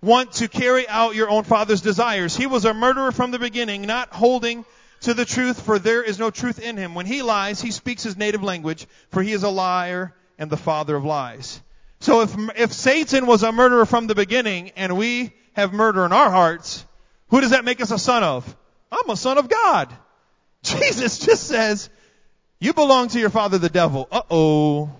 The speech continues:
I've never told somebody that, but Jesus can. <laughs> Got awful quiet in here. <laughs> James chapter four, verse one through two says, "What causes fights and quarrels among you?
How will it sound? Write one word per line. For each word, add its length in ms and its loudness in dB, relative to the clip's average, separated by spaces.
I've 160 -12
never 200 -6
told 240 -6
somebody 320 -8
that, 200 -8
but 120 -16
Jesus 320 -12
can. 260 -12
<laughs> 120 -20
Got 140 -14
awful 240 -18
quiet 260 -18
in 80 -20
here. 100 -10
<laughs> 1900 -20
James 260 -2
chapter 260 -2
four, 440 -2
verse 180 2
one 140 -6
through 140 -18
two 120 -6
says, 220 -6
"What 140 -8
causes 340 -4
fights 240 -6
and 100 -12
quarrels 220 -4
among 280 -8
you? 200 -10